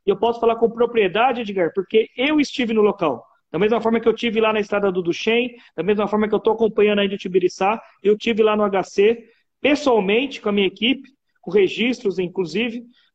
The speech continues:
com a direção Eduardo, o diretor lá do H C e toda a equipe, é, acompanhando em loco a obra, até porque pra eu poder falar pro secretário de Saúde do Estado,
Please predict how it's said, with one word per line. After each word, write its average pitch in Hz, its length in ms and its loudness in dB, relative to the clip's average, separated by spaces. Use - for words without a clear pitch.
com 190 240 4
a 185 60 2
direção 202 500 2
Eduardo, 190 440 4
o 175 40 4
diretor 185 520 0
lá 180 100 2
do 180 80 0
H 175 180 0
C 202 200 2
e 196 40 2
toda 196 200 2
a - 20 4
equipe, 254 380 -4
é, 185 200 0
acompanhando 220 500 2
em 240 80 4
loco 226 640 0
a 196 120 2
obra, 226 300 2
até 220 160 0
porque 226 260 -2
pra 233 160 0
eu 247 60 4
poder 220 300 0
falar 208 240 0
pro 202 100 -14
secretário 196 400 -2
de 185 80 -16
Saúde 185 320 2
do 175 80 -2
Estado, 208 500 -2